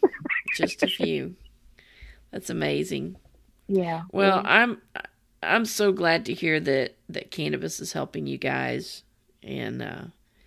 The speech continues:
Speaker 2: it, like you say, it's not a panacea, but it's, it's crazy the people that I talk to,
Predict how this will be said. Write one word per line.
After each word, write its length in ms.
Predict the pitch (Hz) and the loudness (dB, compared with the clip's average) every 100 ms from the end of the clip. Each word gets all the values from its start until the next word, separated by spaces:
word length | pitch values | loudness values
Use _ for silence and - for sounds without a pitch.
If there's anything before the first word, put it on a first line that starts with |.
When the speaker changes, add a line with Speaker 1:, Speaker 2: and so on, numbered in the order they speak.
| _ _ _ _ _ _ _ _ | _ _ _ _ _ _ _ _
Speaker 2:
it, 140 | 170 - | 0 8
like 220 | 226 214 | 8 8
you 80 | 214 | 4
say, 180 | 202 | 6
it's 160 | 185 185 | 6 6
not 200 | 214 226 | 6 8
a 60 | 220 | 6
panacea, 840 | 202 170 156 - 147 117 104 98 - _ | 6 4 2 0 2 2 0 -4 -10 _
but 180 | 170 160 | 0 0
it's, 280 | 156 - - | 0 -6 -6
it's 220 | 202 - | -6 -4
crazy 580 | - - 240 285 247 160 | -8 -2 0 2 2 0
the 100 | 151 | 0
people 360 | - 190 151 151 | 0 -2 -2 -2
that 100 | 143 | -2
I 100 | 139 | -2
talk 380 | - 165 151 - | -2 -6 -6 -2
to, 400 | 151 135 117 | -2 -2 -4